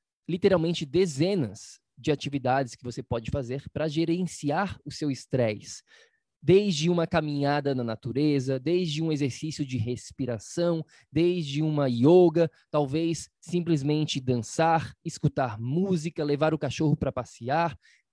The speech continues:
Enfim, existem várias maneiras de você diminuir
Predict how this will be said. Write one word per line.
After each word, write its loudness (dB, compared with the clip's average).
Enfim, 0
existem -4
várias -2
maneiras -2
de -6
você -4
diminuir -2